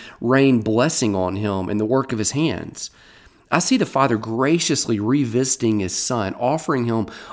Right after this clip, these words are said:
almost a do-over. It's almost like God sees that Solomon has jumped the tracks, and he's pleading with him graciously, tenderly, "Hey, hey, wait, you're, you're driving this thing off the road. My, my blessing is, is all over here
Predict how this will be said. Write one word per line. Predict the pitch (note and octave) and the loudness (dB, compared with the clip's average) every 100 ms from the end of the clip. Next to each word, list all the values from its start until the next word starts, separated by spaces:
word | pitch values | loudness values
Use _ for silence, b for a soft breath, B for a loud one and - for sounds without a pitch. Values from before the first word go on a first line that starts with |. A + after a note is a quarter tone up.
| B | B
almost | C#3+ G3 B3 G#3 D#3+ - - | -2 2 4 4 2 -2 -4
a | - | -4
do-over. | B2 G#2+ B2 C3+ E2+ D#2 G1+ - - _ b b b b | -2 0 2 2 0 -4 -10 -12 -18 _ b b b b
It's | - | 2
almost | A3+ C4+ C#4 | 6 6 6
like | A#3 C#3+ | 2 2
God | D#3 D3+ | 2 2
sees | - D3+ B2+ - | 0 0 0 -2
that | - B2+ | -4 -2
Solomon | - C3+ C3+ | 0 2 4
has | A2 | 2
jumped | F#2+ B2+ A2 | 0 -2 -2
the | |
tracks, | G#2+ A#2+ G2 - - - - | -4 -2 -2 -4 -10 -12 0
and | C3+ | 4
he's | D3+ | 4
pleading | - - G#3 G3+ | 2 -2 2 2
with | A2+ G#2+ | 2 0
him | A2 | 0
graciously, | A#2+ D3 - A2 G#2 | 0 -2 -2 -2 -4
tenderly, | G2 D3 C#3 A#2 G2+ B B | -4 -4 0 0 0 B B
"Hey, | - F#3 | -2 -2
hey, | - G3 C#3+ B B _ | 0 -4 -4 B B _
wait, | D#3+ G3+ A#2 | 2 2 2
you're, | C3 D3 C#3 B B | -2 -4 -4 B B
you're | D3+ | 0
driving | D3 D#3 E3 F#3 E3 | 2 2 2 4 2
this | C#3+ | 0
thing | - D#3 C#3+ | 0 -2 0
off | C#3+ D#3 - | 0 0 0
the | D3 | 2
road. | C3+ D#3+ C#3 | 2 2 2
My, | C#3 | 0
my | B2+ D3 | 0 0
blessing | D3+ C#3 D3 F3+ E3+ C3+ | 0 0 0 0 0 2
is, | A#2+ B B B | 0 B B B
is | C#3 C3 | 0 2
all | - D#3+ F#3+ | 4 4 6
over | F#3 E3+ C#3+ | 6 4 2
here | C3+ F3 G3 D#3+ | -2 -2 0 0